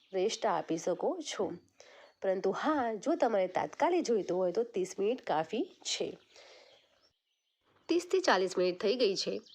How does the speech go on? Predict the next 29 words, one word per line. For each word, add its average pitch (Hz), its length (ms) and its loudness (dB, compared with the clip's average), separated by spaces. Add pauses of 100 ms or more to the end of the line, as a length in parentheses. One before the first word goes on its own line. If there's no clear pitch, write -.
(260)
અને 175 180 0
ખીરું 254 300 -2
થોડું 226 340 0
ફ્લફી 190 280 0
ફ્લફી 214 340 0
જેવું 175 240 0
થઈ 170 240 -2
ગયું 170 300 0
છે, - 240 -6 (240)
ફૂલી 262 200 0
ગયું 151 240 0
છે. - 160 -8 (760)
અને 175 200 -2
બસ 202 260 -2 (160)
આવી 202 240 0
રીતે 269 400 -2
જ 262 140 -4
ખીરું 220 320 -2
થોડું 214 260 0
કાઠું 202 380 -2
રાખવાનું 190 500 -2 (160)
છે, - 260 -4 (880)
તેને 247 220 2
ઢીલું 208 300 0
રાખવાનું 190 500 -2 (300)
નથી. - 340 -4 (680)
હવે 285 200 4
એમાં 247 240 2
નાખીશું 214 500 -2